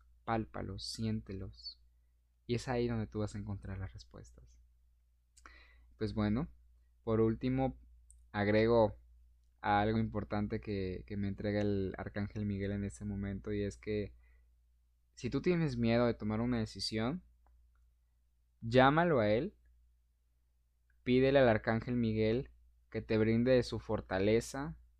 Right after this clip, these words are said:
de su valentía, de su fuerza para tomar esa decisión y que te acompañe en el proceso. Arcángel Miguel siempre está muy presente en nuestras vidas,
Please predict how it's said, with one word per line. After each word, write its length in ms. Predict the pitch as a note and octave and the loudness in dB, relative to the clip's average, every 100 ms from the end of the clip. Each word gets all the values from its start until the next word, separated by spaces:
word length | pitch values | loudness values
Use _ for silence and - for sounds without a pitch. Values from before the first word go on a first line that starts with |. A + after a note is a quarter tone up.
| _ _ _ | _ _ _
de 80 | A2 | -10
su 200 | - G#2+ | -6 0
valentía, 760 | G2+ G2+ G2+ - A2+ A#2+ C3 - _ _ _ _ _ _ _ _ _ _ _ _ _ - | 2 2 0 -2 -2 0 -2 -8 _ _ _ _ _ _ _ _ _ _ _ _ _ -4
de 120 | G#2+ | -4
su 140 | - | -4
fuerza 720 | G2+ - A#2 B2 B2+ B2+ D3+ - - _ _ _ _ _ _ - - | -12 2 4 6 2 -6 -6 -8 -18 _ _ _ _ _ _ -20 -6
para 200 | - A#2 | 2 4
tomar 280 | - A2+ A#2+ | 4 2 4
esa 280 | B2 A#2+ A#2+ | 2 0 -2
decisión 560 | A2 G#2+ G#2 A#2+ B2+ B2 _ _ _ _ _ _ _ - _ _ _ _ _ - | -4 -4 -8 -10 -10 -12 _ _ _ _ _ _ _ -20 _ _ _ _ _ -12
y 60 | A2 | -2
que 120 | B2 | 0
te 120 | A#2 | 2
acompañe 540 | - A2 A2+ A#2+ A#2+ | 2 0 2 4 4
en 100 | A#2+ | 4
el 100 | A2 | 0
proceso. 500 | G#2+ G2+ - G#2 - _ _ _ _ _ _ _ - - - | -2 -6 -6 -12 -14 _ _ _ _ _ _ _ -20 -20 -10
Arcángel 460 | C3 C3+ C#3 E3 | -6 -2 0 0
Miguel 260 | D3+ B2 B2 | 2 2 2
siempre 240 | B2+ B2 | 0 -4
está 160 | B2+ A#2+ | -4 -2
muy 140 | A#2 | -2
presente 460 | A#2 A#2 A2+ G#2+ A2+ | -2 -4 -4 -6 -4
en 80 | A2+ | -4
nuestras 440 | G#2 - F#2+ F#2+ | -4 -6 -10 -8
vidas, 480 | A2+ A#2+ G2 A2+ | -6 -4 -6 -10